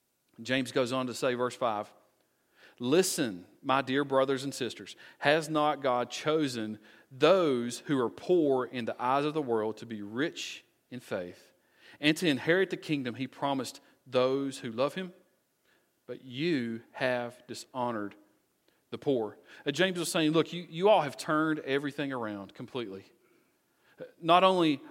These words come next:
are you giving special attention to someone just because they are rich, but you are mistreating someone because they are poor," right? And that you do not do. Why?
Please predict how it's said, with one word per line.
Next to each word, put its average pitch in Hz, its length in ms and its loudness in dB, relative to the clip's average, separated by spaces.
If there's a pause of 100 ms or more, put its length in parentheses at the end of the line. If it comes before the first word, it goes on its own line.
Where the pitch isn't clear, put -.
are 147 100 4
you 151 120 -2
giving 143 260 0
special 160 580 -2
attention 147 480 -4
to 123 80 -8
someone 135 540 -4 (420)
just 151 240 2
because 143 320 2
they 135 120 2
are 120 120 4
rich, 156 300 0
but - 160 -14
you 143 120 -2
are 127 60 0
mistreating 165 800 -2
someone 131 480 -4
because 123 400 -8
they 113 140 -2
are 104 100 -4
poor," 113 420 -8 (540)
right? 110 240 -16 (960)
And 120 220 -6
that 147 520 -2
you 107 200 -14 (120)
do 123 220 -4
not 120 420 -6 (420)
do. 95 260 -10 (1200)
Why? 101 220 -6